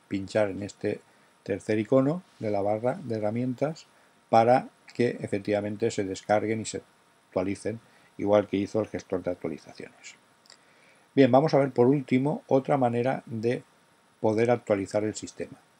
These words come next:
La siguiente manera utiliza comandos en el terminal.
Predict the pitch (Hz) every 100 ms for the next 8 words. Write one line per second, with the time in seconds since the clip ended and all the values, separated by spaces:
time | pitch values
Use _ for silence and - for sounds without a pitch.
0 | _ _ _ _ 113 110 123 135 139 135
1 | 139 139 123 107 120 - 139 - 107 104
2 | 113 120 127 104 95 87 80 78 78